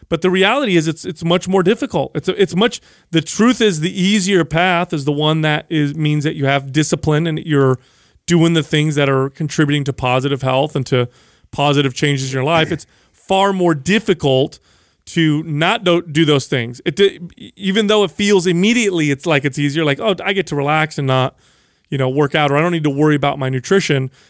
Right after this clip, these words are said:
and just eat whatever I want." The reality is that's the more difficult, uh, and challenging path. And so that's why I think if you look at what you want, what do I want? I want good health. I want, you know, stable family. I want good financial security. Think of all the things you need to do to get there, and then think to yourself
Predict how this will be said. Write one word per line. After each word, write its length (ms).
and 100
just 200
eat 80
whatever 280
I 60
want." 320
The 100
reality 400
is 140
that's 280
the 100
more 180
difficult, 640
uh, 240
and 160
challenging 540
path. 420
And 100
so 100
that's 120
why 80
I 40
think 160
if 120
you 80
look 220
at 120
what 160
you 120
want, 340
what 100
do 80
I 80
want? 240
I 20
want 200
good 140
health. 360
I 60
want, 340
you 60
know, 80
stable 380
family. 400
I 20
want 160
good 160
financial 400
security. 540
Think 200
of 100
all 220
the 80
things 240
you 60
need 100
to 100
do 140
to 60
get 220
there, 400
and 140
then 120
think 200
to 80
yourself 420